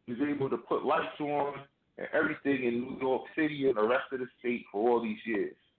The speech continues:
But now the new law says you gotta get certain percentage of your energy from this source of wind power and another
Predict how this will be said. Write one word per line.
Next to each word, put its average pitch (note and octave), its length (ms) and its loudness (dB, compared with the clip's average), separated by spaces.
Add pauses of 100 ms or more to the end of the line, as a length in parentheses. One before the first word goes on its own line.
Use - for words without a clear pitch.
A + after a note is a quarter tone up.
(560)
But B2 220 2
now D#3 320 4
the C3 180 2
new E3 140 2
law F#3 460 4 (140)
says B2+ 360 2 (480)
you E3 100 -8
gotta D#3+ 340 4
get C3 200 4 (160)
certain F#3+ 300 4
percentage D#3+ 500 -6 (120)
of C3+ 180 2
your B2+ 140 4
energy B2 600 0
from A#2 420 4 (560)
this E3 140 4 (160)
source D3+ 300 0 (160)
of A#2+ 580 4
wind D3 340 2
power A2 540 2
and B2 120 0
another E3 440 4